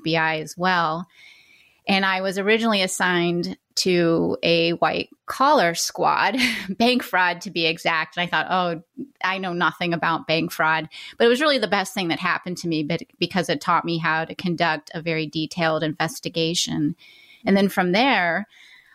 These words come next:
I went to public corruption and civil rights, and I worked that for eight years.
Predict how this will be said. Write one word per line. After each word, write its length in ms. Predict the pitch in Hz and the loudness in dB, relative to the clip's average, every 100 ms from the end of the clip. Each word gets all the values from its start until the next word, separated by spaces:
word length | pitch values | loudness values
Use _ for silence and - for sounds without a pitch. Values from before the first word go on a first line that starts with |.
| - | -4
I 540 | 185 180 175 175 175 - | 0 0 2 0 -2 -2
went 340 | 185 175 - - | 0 0 -2 -2
to 260 | 175 170 | 0 0
public 340 | 170 190 165 - | 0 -2 -2 -2
corruption 460 | 180 - - 175 | -2 -2 -4 -2
and 120 | 160 | -2
civil 320 | 165 175 165 160 | -2 -2 -2 0
rights, 460 | 185 240 - - | 0 0 -2 -2
and 100 | 165 | 0
I 120 | 165 | 0
worked 380 | 165 175 170 _ | 0 -2 -2 _
that 340 | 165 226 - - | -2 -2 -4 -6
for 200 | 165 - | -8 -4
eight 260 | 180 190 - | -2 -2 -2
years. 840 | 170 202 196 151 160 180 - - | 0 4 4 2 -2 -4 -4 -6